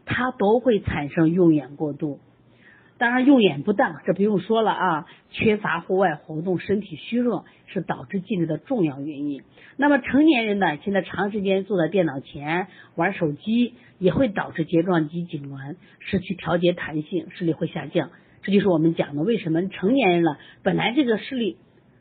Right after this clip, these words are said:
就是很稳定了，为什么也会下降呢？在我们办公室，那有一个女，女孩，她就是三十岁的时候开始近视的，你说好奇怪吧？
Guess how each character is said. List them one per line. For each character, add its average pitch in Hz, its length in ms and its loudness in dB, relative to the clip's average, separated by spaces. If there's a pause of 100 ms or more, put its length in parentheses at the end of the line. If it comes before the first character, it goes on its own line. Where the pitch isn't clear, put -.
(200)
就 294 100 -2
是 277 100 0
很 285 220 2
稳 226 200 4
定 196 160 2
了， 147 160 0
为 196 140 2
什 196 120 -4
么 185 100 -2
也 156 160 -4
会 175 160 -4
下 170 200 -6
降 160 260 -2
呢？ 131 140 -10 (1200)
在 440 80 4 (100)
我 285 140 4
们 294 80 6
办 311 220 4
公 302 120 6
室， 220 280 2
那 247 160 2
有 208 160 8
一 190 140 8
个 214 300 4
女， 175 180 2
女 160 280 2
孩， 160 140 -6 (180)
她 254 220 -4
就 240 120 0
是 185 100 -6
三 - 300 0
十 269 100 0
岁 190 160 2
的 170 100 2
时 175 100 -6
候 160 80 0
开 147 140 -4
始 143 100 -6
近 147 240 -4
视 156 140 -12
的， 143 180 -14 (400)
你 185 120 0
说 196 100 4
好 170 120 -4
奇 - 200 -10
怪 165 180 2
吧？ 139 240 -4